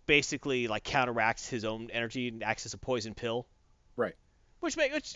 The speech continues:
Speaker 1: it makes sense the way they've set it up. You know, it's comic book logic.
Speaker 2: Sure.
Speaker 1: Um,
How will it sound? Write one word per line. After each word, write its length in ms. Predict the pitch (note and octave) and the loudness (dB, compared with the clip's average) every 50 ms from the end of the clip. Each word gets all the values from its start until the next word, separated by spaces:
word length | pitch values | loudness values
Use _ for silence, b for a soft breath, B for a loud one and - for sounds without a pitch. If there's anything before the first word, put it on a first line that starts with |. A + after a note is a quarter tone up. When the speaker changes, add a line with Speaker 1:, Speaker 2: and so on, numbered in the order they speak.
| - - | -12 -12
Speaker 1:
it 120 | C4+ D#4 | -10 -4
makes 240 | D#4+ E4+ C#4+ - - | -2 -2 0 0 4
sense 220 | - F3+ F3+ F3+ - | 4 4 4 4 4
the 80 | G3 | 2
way 40 | E3+ | 4
they've 160 | D#3 D3+ - | 4 2 0
set 200 | - - B2+ A#2 | 2 2 2 2
it 60 | A2 | 2
up. 160 | G2+ G2+ B2+ - | 0 -2 -2 0
You 60 | B3 | 0
know, 60 | F#3+ | 0
it's 100 | - - | 0 0
comic 340 | - - D3 A2+ G#2+ - - | 2 2 2 2 2 -2 -8
book 160 | G#2+ F#2 - | -10 -8 -4
logic. 300 | F#2 F2 E2+ - F2 - - _ _ _ _ _ _ _ _ _ | -4 -4 -4 -4 -8 -16 -20 _ _ _ _ _ _ _ _ _
Speaker 2:
Sure. 180 | - - C3 - _ _ _ _ _ _ _ _ _ _ _ - b b b b b b b b b b b | -6 -6 -6 -6 _ _ _ _ _ _ _ _ _ _ _ -20 b b b b b b b b b b b
Speaker 1:
Um, 480 | A2+ A#2+ A#2+ A#2+ A#2 A#2 A2+ A2 G#2+ | 2 4 6 6 6 4 2 0 -6